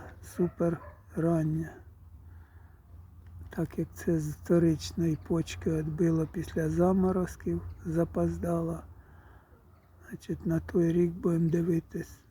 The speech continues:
Дуже-дуже рання форма і з такими височайшими смаковими якостями. Мускат тут класика, ну так класика. Я дуже полюбляю класичні мускати. І ягода тут дуже крупна.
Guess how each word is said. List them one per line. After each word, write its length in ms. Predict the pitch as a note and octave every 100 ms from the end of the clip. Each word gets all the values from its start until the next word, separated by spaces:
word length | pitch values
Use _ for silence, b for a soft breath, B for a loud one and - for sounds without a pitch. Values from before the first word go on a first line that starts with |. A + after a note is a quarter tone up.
| -
Дуже-дуже 880 | D#3 F#3 E3+ E3+ D3+ E3+ D3+ E3+ E3
рання 400 | E3 D#3+ D#3+ D#3+ -
форма 420 | F#3 G3+ F3+ F3+ - - b b b b b b F#3
і 60 |
з 100 | D#3+
такими 560 | - D#3+ - F#3 F3+ F3
височайшими 1000 | E3+ - D#3 - F3 F3+ F3 G#3 E3 D#3+
смаковими 800 | - D#3 - E3 E3+ E3+ E3+
якостями. 840 | D#3+ D#3+ D#3+ - - - F3 D#3+ E3
Мускат 560 | E3+ E3+ - - F3+ -
тут 160 | - E3 - - -
класика, 880 | F3 E3 D#3 - - - F#3+ - D#3+ - -
ну 120 | E3 -
так 120 | E3 -
класика. 640 | E3+ E3 - - - - - -
Я 140 | - - B B B B B B -
дуже 360 | F3+ D#3+ D#3 D#3+ -
полюбляю 640 | D#3+ D#3 E3 E3 E3 D#3 -
класичні 600 | E3+ - E3+ E3 - E3
мускати. 760 | D#3+ D#3+ - - G3 - F#3+ - B B B B G3+
І 120 | D#3+
ягода 520 | F3 F#3 F3+ D3+ F3
тут 320 | - F3+ D#3
дуже 340 | F3 F3+ E3+ E3+
крупна. 640 | - E3+ F3 - D#3 E3+